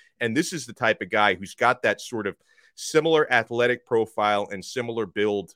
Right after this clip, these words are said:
to what Jason Taylor had. And I think this is the type of young man that can really benefit from his coaching.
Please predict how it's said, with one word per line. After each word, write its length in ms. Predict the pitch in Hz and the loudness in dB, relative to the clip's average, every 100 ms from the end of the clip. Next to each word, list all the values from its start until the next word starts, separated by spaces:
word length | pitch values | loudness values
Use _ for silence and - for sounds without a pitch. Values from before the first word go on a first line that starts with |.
| _ | _
to 100 | 110 | -6
what 220 | 98 98 | -4 -4
Jason 400 | - 104 101 92 | -4 -6 -8 -16
Taylor 340 | - 98 92 | -8 -6 -6
had. 340 | 87 95 87 85 | -4 -2 0 -4
And 100 | 101 | -6
I 60 | 90 | -6
think 240 | - 107 | -6 -10
this 220 | 101 120 123 | -6 -6 -6
is 140 | - | -12
the 80 | 101 | -12
type 280 | - 101 98 | -2 -2 -4
of 140 | 85 | -8
young 200 | 98 95 | -6 -4
man 340 | 92 95 90 | -4 -4 -6
that 140 | 82 - | -8 -12
can 280 | 95 90 104 | -14 -16 -10
really 300 | 131 117 107 | -6 -4 -4
benefit 580 | - 104 104 - 107 - _ _ _ | 0 0 0 0 -2 -4 _ _ _
from 160 | 104 | -6
his 160 | 110 95 | -6 -10
coaching. 580 | - 120 123 135 139 | 0 0 0 -6 -6